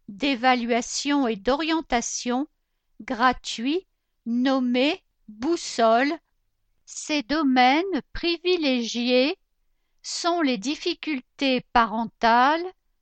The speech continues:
l'adolescence, le désir d'enfant, et la prévention précoce des souffrances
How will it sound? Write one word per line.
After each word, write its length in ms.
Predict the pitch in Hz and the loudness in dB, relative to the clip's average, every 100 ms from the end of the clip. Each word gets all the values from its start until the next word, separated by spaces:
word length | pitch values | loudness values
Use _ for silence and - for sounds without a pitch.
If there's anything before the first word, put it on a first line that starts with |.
| - | -10
l'adolescence, 1400 | 220 240 247 202 285 262 247 - 240 233 269 339 - - - _ _ | -2 2 2 0 0 0 -2 0 2 4 2 0 -4 -12 -16 _ _
le 160 | 226 262 | -4 -4
désir 560 | 208 339 349 311 349 269 | 0 -2 0 -2 -4 -2
d'enfant, 720 | 247 254 - - 247 294 - _ _ _ _ - | -2 -2 -4 0 2 2 -2 _ _ _ _ -4
et 100 | 269 | 2
la 140 | 254 | 2
prévention 880 | - - 349 311 311 - - 247 226 | 2 -2 0 0 0 -2 -2 -2 -2
précoce 720 | - 339 330 - 262 277 311 - | -6 -4 -4 0 2 2 0 -4
des 160 | 196 | -6
souffrances 840 | 247 - 277 - - 285 311 285 | -6 -6 -8 -6 2 4 4 0